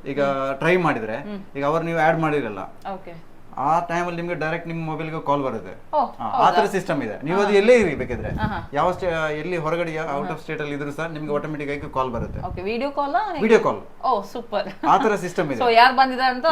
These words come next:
Speaker 1: ನಿಮ್ಗೆ ಅಲ್ಲಿಂದನೇ ಲಾಕ್ ಓಪನ್ ಮಾಡ್ಬೋದು.
Speaker 2: ಹಾ, ಹಾ, ಹಾ. ಓಕೆ.
Speaker 1: ಬೇಕಿದ್ರೆ ಅವ್ರನ್ನ ಮನೆಗೆ ಒಳಗೆ, ಒಳಗೆ ಕ-, ಹೊರಗೆ ಕಳಿಸ್ಬೋದು,
Speaker 2: ಓ.
Speaker 1: ಒಳಗೆ, ಒಳಗೆ ಸಹ
Speaker 2: ನಾವು
Speaker 1: ಕಳಿಸ್ಬೋದು.
Speaker 2: ಮನೇಲಿ ಇಲ್ಲ ಅಂದ್ರೆ ಸಹ
Speaker 1: ಇಲ್ಲ ಅಂದ್ರೆ ಸಹ
Speaker 2: ಅವ್ರನ್ನ
Speaker 1: ಅವ್ರನ್ನ ಗೆಸ್ಟ್ ಆಗಿ ಒಳಗೆ, ಆ,
Speaker 2: ಓಕೆ.
Speaker 1: ಕಳಿಸ್ಬೋದು ನೀವು.
Speaker 2: ತುಂಬಾ ಚೆನ್ನಾಗಿದೆ ನೋಡಿ.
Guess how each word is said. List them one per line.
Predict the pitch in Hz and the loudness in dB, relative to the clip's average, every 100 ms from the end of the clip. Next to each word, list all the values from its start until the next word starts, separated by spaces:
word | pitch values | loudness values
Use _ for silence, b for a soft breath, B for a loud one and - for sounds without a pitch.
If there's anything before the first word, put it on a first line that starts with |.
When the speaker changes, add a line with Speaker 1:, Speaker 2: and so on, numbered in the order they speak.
| 269 214 | 4 4
Speaker 1:
ನಿಮ್ಗೆ | 233 247 | 6 6
ಅಲ್ಲಿಂದನೇ | 220 226 233 233 208 | 6 6 2 2 6
ಲಾಕ್ | 196 190 | 8 6
ಓಪನ್ | 175 156 | 2 2
ಮಾಡ್ಬೋದು. | 127 110 104 | -2 -4 -6
Speaker 2:
ಹಾ, | 208 220 | -2 -2
ಹಾ, | 208 202 185 | 0 -2 -4
ಹಾ. | 170 160 - - | -6 -10 -12 -12
ಓಕೆ. | 143 | -2
Speaker 1:
ಬೇಕಿದ್ರೆ | 180 196 190 | 0 2 4
ಅವ್ರನ್ನ | 190 185 | 4 2
ಮನೆಗೆ | 185 185 | 0 2
ಒಳಗೆ, | 175 190 175 | 2 2 0
ಒಳಗೆ | 160 185 190 | 0 0 0
ಕ-, | 180 | 0
ಹೊರಗೆ | 180 170 165 180 190 | 2 2 0 -2 -4
ಕಳಿಸ್ಬೋದು, | 180 175 - 180 | -4 -4 0 4
Speaker 2:
ಓ. | 254 | 4
Speaker 1:
ಒಳಗೆ, | 254 - | 4 2
ಒಳಗೆ | - - | 2 2
ಸಹ | 196 | 4
Speaker 2:
ನಾವು | 175 | 6
Speaker 1:
ಕಳಿಸ್ಬೋದು. | 175 170 165 262 277 | 6 4 4 4 4
Speaker 2:
ಮನೇಲಿ | 285 294 285 | 4 4 4
ಇಲ್ಲ | 285 294 | 4 4
ಅಂದ್ರೆ | 285 285 | 4 6
ಸಹ | 320 | 8
Speaker 1:
ಇಲ್ಲ | 320 | 10
ಅಂದ್ರೆ | 285 | 8
ಸಹ | 254 | 8
Speaker 2:
ಅವ್ರನ್ನ | 208 196 | 8 6
Speaker 1:
ಅವ್ರನ್ನ | 190 185 | 4 2
ಗೆಸ್ಟ್ | 185 | 4
ಆಗಿ | 180 | 2
ಒಳಗೆ, | 170 175 165 196 170 | 4 2 0 -4 -2
ಆ, | 160 | -2
Speaker 2:
ಓಕೆ. | 240 - 349 | -2 -4 0
Speaker 1:
ಕಳಿಸ್ಬೋದು | 160 - - - | 2 0 0 -4
ನೀವು. | 107 | -4
Speaker 2:
ತುಂಬಾ | 104 262 285 | -2 0 2
ಚೆನ್ನಾಗಿದೆ | 262 320 247 240 214 202 | 2 2 2 2 0 -2
ನೋಡಿ. | 214 208 220 | -2 -2 -4